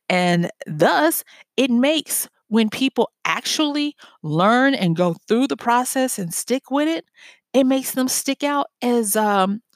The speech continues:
master unicorns. And it's not that it should be far and few between. It should be that everyone has some sense of mastery in their life,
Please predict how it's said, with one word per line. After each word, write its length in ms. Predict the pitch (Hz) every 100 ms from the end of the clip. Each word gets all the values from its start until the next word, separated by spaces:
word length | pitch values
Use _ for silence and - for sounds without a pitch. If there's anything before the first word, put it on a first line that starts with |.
| _
master 540 | - 185 196 240 - 302
unicorns. 840 | 277 330 349 220 170 - 208 - - - - _
And 380 | 233 226 220 214
it's 300 | 240 254 - -
not 320 | 226 277 -
that 160 | 240 220
it 140 | 233 214
should 340 | - 240 196
be 180 | 214 202
far 320 | - 220 226
and 140 | 196 196
few 160 | 202
between. 560 | 190 196 - 330 247 254 - - _ 320
It 100 | 330
should 240 | 294 254
be 180 | 233 240
that 140 | 240
everyone 540 | 240 269 320 269 190 180
has 340 | 185 196 190
some 360 | - 226 226 240
sense 380 | - 226 214 -
of 180 | 180 180
mastery 600 | 190 202 240 - 190 185
in 240 | 180 180
their 200 | 185 175
life, 320 | 185 262 233